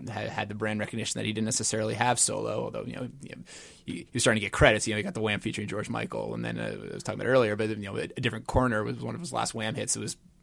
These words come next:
credited to George Michael solo on a Wham album. But obviously he, he wanted to leave that period behind him, mostly because it was kind of seen as, like, a frivolous pop thing.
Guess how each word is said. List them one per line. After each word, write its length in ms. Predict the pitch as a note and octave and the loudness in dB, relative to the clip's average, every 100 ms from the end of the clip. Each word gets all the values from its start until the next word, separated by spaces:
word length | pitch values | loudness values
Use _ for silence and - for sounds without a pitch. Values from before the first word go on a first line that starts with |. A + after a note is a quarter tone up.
| - - | -20 -2
credited 360 | A#2+ A#2 G#2 | 2 2 2
to 80 | - | -4
George 200 | B2+ A2 | -2 -2
Michael 200 | A2 B2 | -2 -4
solo 280 | - B2 A2+ | -2 0 0
on 180 | A2 G#2+ | 0 -2
a 40 | |
Wham 220 | - G#2+ A2 | -4 -4 -2
album. 400 | B2+ A#2 A2 - - - - - B2 - | 0 0 -4 -6 -16 -20 -20 -16 -16 0
But 260 | B2+ A2+ A2+ A#2 - | 4 6 4 -2 -2
obviously 480 | B2 A#2+ A#2 - A2+ | 4 4 4 2 0
he, 240 | F#2+ A2+ A#2 | 0 0 0
he 160 | A2+ | 0
wanted 360 | A2+ A#2+ A#2+ A2 | 2 4 2 2
to 80 | A2+ | -2
leave 240 | A#2 G2 | -2 0
that 180 | G#2+ - | -2 -4
period 280 | A2+ A2 G#2 | -4 -2 -2
behind 320 | - F#3 D#3+ | 0 2 2
him, 140 | A2 | 2
mostly 300 | A#2 A2+ B2 | 4 4 2
because 400 | A2+ - A3 - | 0 2 4 2
it 60 | G#2 | -2
was 220 | G#2+ - | -2 -2
kind 220 | - A#2 | -2 -2
of 140 | A#2 - | -4 -6
seen 340 | - - A2+ | -6 -2 -2
as, 100 | A2+ | -2
like, 120 | A#2+ | -4
a 20 | |
frivolous 380 | - A#2+ A2+ A#2 | -6 -4 -2 -4
pop 280 | - A2 - | -2 -2 -2
thing. 360 | - A2+ A2 | -4 -4 -4